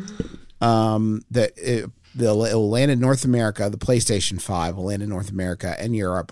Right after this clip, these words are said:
on November twentieth, and will retail for five hundred bucks,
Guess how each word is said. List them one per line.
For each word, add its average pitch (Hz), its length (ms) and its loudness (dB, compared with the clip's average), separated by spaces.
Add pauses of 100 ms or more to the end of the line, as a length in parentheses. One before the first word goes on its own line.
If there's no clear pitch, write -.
on 90 140 -4
November 120 400 -2
twentieth, 131 720 0 (500)
and 107 180 0
will 107 160 0
retail 110 520 0
for 104 220 -8
five 123 460 0
hundred 127 200 2
bucks, 110 600 -6